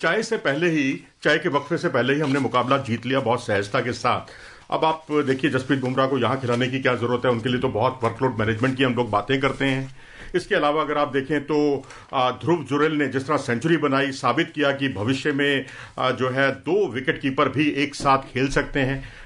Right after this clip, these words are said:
ऋषभ पंत और ध्रुव जुरेल, आ, दोनों अगर test team में खेलते हैं तो ये बहुत ही अच्छा sign है।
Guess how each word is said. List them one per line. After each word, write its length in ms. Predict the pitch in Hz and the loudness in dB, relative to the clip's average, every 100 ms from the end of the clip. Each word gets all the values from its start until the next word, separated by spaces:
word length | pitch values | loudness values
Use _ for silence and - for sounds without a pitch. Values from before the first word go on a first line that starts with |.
| - | -2
ऋषभ 360 | 143 139 165 - | -2 0 -2 0
पंत 260 | 143 147 135 | -2 0 0
और 380 | 135 123 123 | 0 2 0
ध्रुव 240 | 107 143 131 | 0 -4 0
जुरेल, 280 | 139 156 113 - - - - 139 | 2 2 0 -12 -20 -20 -10 -2
आ, 200 | 123 117 | 0 0
दोनों 300 | 123 160 175 | 0 0 2
अगर 100 | 156 | 2
test 240 | 156 135 | 0 -2
team 140 | 156 143 | -2 0
में 120 | 143 | 0
खेलते 280 | 131 123 147 | 0 2 0
हैं 120 | 139 | 2
तो 180 | 143 127 | 0 0
ये 120 | 117 | 0
बहुत 300 | - 123 131 | 0 0 0
ही 60 | 143 | 0
अच्छा 220 | 127 147 | 0 -2
sign 320 | 135 135 135 | 0 0 0
है। 160 | 131 | -2